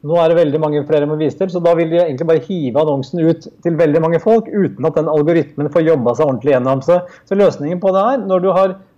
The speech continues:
latt den jobbe to-tre dager, så ser du på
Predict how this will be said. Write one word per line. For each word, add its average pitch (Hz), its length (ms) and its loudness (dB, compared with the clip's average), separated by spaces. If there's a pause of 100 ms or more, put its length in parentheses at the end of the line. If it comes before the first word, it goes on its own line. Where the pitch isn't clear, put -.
latt 160 180 -6
den 180 80 -4
jobbe 147 280 0
to-tre 165 280 -2
dager, 214 400 2 (400)
så 208 320 2
ser 165 240 2
du 165 80 0
på 185 160 2